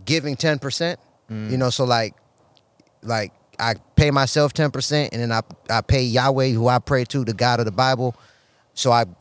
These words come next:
Speaker 1: I tithe ten percent, but the way I do it is I give to people. So when I
Speaker 2: Mm-hmm.
Speaker 1: give to people, it's like I'm giving to the creator of all things.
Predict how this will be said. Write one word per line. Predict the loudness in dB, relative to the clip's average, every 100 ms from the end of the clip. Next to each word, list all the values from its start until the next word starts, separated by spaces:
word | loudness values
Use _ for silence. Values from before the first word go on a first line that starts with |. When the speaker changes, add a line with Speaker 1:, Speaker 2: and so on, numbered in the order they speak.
| -4
Speaker 1:
I | -2 0
tithe | 0 2 0 -2
ten | -4 -4
percent, | -2 -2 -2
but | -2
the | 0
way | 2 4
I | 2
do | -2 -4
it | -2
is | 0
I | 0
give | 0 -4
to | -4
people. | -6 -6 -6 -12 -10
So | -4
when | 0 0
I | 0
Speaker 2:
Mm-hmm. | 0
Speaker 1:
give | -2 -2 -8 _ -10
to | -2
people, | 0 0 -2
it's | 0
like | 0 0
I'm | -2
giving | 0 0 0 -2
to | -4
the | -4
creator | 0 0 0
of | 2
all | 0
things. | 0 -6 -8